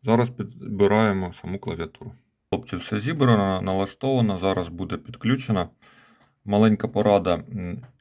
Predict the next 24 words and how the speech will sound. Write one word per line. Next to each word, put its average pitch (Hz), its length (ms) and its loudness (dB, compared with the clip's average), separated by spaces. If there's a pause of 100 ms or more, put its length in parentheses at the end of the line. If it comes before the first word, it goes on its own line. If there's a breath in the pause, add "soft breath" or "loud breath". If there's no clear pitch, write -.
коли 104 360 0
розбираєте 95 600 0
клавіатуру, 87 500 -6
якщо 82 200 -14
будете - 320 -10
самі 87 280 -2
це - 160 -8
робити, 104 380 -2
да, 90 340 0
не 127 120 -4
десь 101 200 0
в - 80 -16
сервіс-центрі, - 720 -8 (600 soft breath)
то 92 440 2 (600)
всі 92 380 -4
кейкапи 123 560 0
складуйте 98 540 -4
на 82 100 -10
щось - 320 -10 (460)
контрастне. - 560 0
Да? 95 140 0
Тобто - 440 -10 (180)
клавіатура 92 540 -2
темна, 143 560 -2